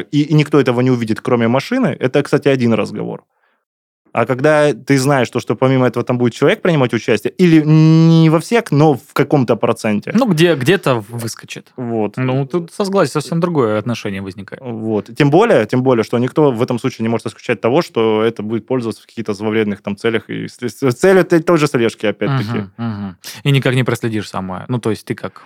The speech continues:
Speaker 1: Не, а
Speaker 2: пользователь?
Speaker 1: почему? На месте в компании это увидят, что, типа, какой-то чувак там запросы
Speaker 2: Не-не, в
Speaker 1: делает.
Speaker 2: компании это понятно. Я говорю, что, ну, конечный пользователь ничего не
Speaker 1: Да,
Speaker 2: поймёт.
Speaker 1: поэтому, видишь, это вот хорошую ты тему реально вот затронул, но это такая тонкая грань,
Speaker 2: Про
Speaker 1: там,
Speaker 2: Data Science.
Speaker 1: м, нет, про, имею в виду, нейросетки, там, диалоги, чтобы она там училась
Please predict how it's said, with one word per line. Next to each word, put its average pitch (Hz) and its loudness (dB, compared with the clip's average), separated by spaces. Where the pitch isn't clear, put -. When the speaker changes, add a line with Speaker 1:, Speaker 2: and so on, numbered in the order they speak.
Speaker 1:
Не, 220 2
а 165 2
Speaker 2:
пользователь? 175 0
Speaker 1:
почему? 196 4
На 139 2
месте 170 0
в - -12
компании 151 0
это 139 0
увидят, 165 0
что, - -20
типа, - -10
какой-то 110 -2
чувак 117 -2
там 104 -2
запросы 117 2
Speaker 2:
Не-не, 151 2
в - 2
Speaker 1:
делает. 104 0
Speaker 2:
компании 185 2
это 131 0
понятно. 143 0
Я 110 -2
говорю, 117 0
что, 110 -2
ну, 120 -2
конечный 113 -2
пользователь - -8
ничего 101 -4
не 120 -2
Speaker 1:
Да, - -6
Speaker 2:
поймёт. 110 0
Speaker 1:
поэтому, 208 4
видишь, 233 0
это 147 2
вот 147 -2
хорошую 165 0
ты 123 -4
тему 208 -2
реально 113 2
вот 101 -2
затронул, 110 -2
но 143 2
это 143 -2
такая 139 0
тонкая 110 -2
грань, 120 0
Speaker 2:
Про 131 2
Speaker 1:
там, 107 -4
Speaker 2:
Data 120 0
Science. 98 -4
Speaker 1:
м, 120 -6
нет, 120 0
про, 113 0
имею 117 2
в - -6
виду, 107 -2
нейросетки, 113 -2
там, 104 -2
диалоги, 110 0
чтобы 104 -10
она 101 -4
там 107 -6
училась 135 -2